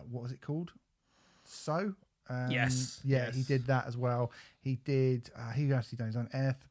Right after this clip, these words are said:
Speaker 1: he, he did Air Supply. <laughs> He did, um, what
Speaker 2: Uh,
Speaker 1: else has he
Speaker 2: he's
Speaker 1: done?
Speaker 2: worked
Speaker 1: He
Speaker 2: with
Speaker 1: did, he did
Speaker 2: Deep
Speaker 1: The Division
Speaker 2: Purple,
Speaker 1: Bell.
Speaker 2: Kiss.
Speaker 1: Yeah. Uh, uh, done a Julian Lennon album.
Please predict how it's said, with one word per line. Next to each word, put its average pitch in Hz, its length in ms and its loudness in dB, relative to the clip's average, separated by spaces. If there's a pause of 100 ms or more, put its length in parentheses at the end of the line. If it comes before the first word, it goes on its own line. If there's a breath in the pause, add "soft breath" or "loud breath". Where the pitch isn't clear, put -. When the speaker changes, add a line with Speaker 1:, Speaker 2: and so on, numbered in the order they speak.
(160)
Speaker 1:
he, 131 240 4
he 123 120 0
did 120 260 -2 (240)
Air 131 180 -2
Supply. 139 540 -2 (400 loud breath)
<laughs> 170 640 8 (320 loud breath)
He 123 200 4
did, 123 640 0 (160)
um, 113 1000 -2
what 185 100 -6
Speaker 2:
Uh, - 100 -6
Speaker 1:
else 120 140 0
has 110 60 -10
he 113 100 -4
Speaker 2:
he's 113 100 -6
Speaker 1:
done? 110 100 0
Speaker 2:
worked 110 100 2
Speaker 1:
He 120 60 0
Speaker 2:
with 127 160 0
Speaker 1:
did, 135 100 0
he 135 60 6
did 147 120 6
Speaker 2:
Deep 135 100 6
Speaker 1:
The 120 80 4
Division 117 320 4
Speaker 2:
Purple, 113 60 0
Speaker 1:
Bell. 120 360 4 (140 loud breath)
Speaker 2:
Kiss. - 760 -6
Speaker 1:
Yeah. 127 400 4 (360)
Uh, - 40 -2
uh, 117 220 0 (1000)
done 127 280 6
a 131 60 2
Julian 131 440 8
Lennon 127 260 6
album. 123 420 4